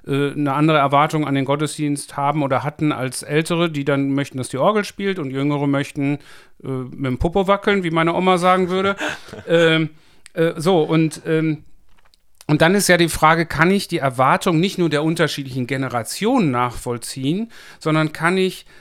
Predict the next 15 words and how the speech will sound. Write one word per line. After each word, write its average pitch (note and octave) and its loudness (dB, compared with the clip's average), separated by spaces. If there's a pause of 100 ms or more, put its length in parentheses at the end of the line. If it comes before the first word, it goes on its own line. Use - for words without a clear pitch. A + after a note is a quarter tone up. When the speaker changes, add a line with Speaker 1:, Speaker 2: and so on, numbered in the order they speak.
(160)
Speaker 1:
auch F3 0
die E3+ -8
Erwartungen D#3+ 0
von D#3+ -4
unterschiedlichen E3+ -4 (260)
Milieus, D3 -2
die C#3 -8
eventuell C3+ -4 (100)
an C3 -4
mich C3 -6
gestellt C3+ -4
werden, C#3+ -2
als C3 -6
Person, C#3 0
als D3+ -6